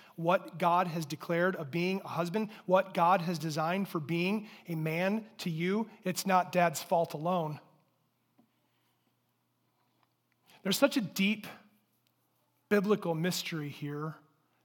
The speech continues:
that I just barely scratched the surface of just now. And we're gonna set it on a shelf and keep talking about husbands and wives, moms and dads.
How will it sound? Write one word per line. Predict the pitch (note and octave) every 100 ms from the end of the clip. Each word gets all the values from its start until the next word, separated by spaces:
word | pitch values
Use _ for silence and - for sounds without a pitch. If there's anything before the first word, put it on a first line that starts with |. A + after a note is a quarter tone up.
| _
that | D#3+
I | E3+
just | F3 E3+ -
barely | E3+ F3 F3+
scratched | E3 - E3+ D#3 -
the | D3
surface | - D#3 C3+ -
of | A#2+
just | A#2 G#2+ -
now. | - - - _ _ _ _ _ _ _ _ _ _ _ _ -
And | D#3
we're |
gonna | D3+ C#3+
set | - D#3
it |
on | D#3
a | D3
shelf | - D3 C#3 -
and | C3
keep | D3
talking | - C#3 B2+
about | B2+
husbands | B2+ C#3 A#2 A#2
and | B2
wives, | A#2+ G#2+ - - - _ _ _ _ _ _ _ _ _ _
moms | D3 C3+ C3+ C3
and | B2+
dads. | A#2 A2+ - -